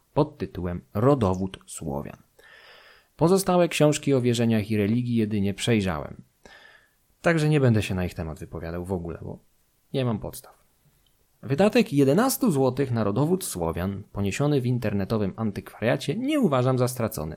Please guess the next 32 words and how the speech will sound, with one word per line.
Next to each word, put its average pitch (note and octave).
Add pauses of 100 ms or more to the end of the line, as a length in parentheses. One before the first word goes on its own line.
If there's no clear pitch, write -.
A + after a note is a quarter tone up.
Zabawa F#3
była G#2
przednia. D#2+ (600)
Z -
publikacji F#3
tego C3
pana A#2+
dowiedziałem G#2+
się F#2+
między F#2+
innymi, C3+
że G#2+ (160)
starożytni C3+
Spartanie A#2
pochodzili F#2
od F#2+
Lechitów, B2+
ponieważ F3+
antyczna A#2+
nazwa A2+
ich -
kraju F3+ (100)
to B2
przecież - (100)
Lakonia, E2+ (200)
a F#3+
to G#3+
zniekształcona A#2+
Lachonia, G2+
czyli E3+
kraina F2
Lachów. -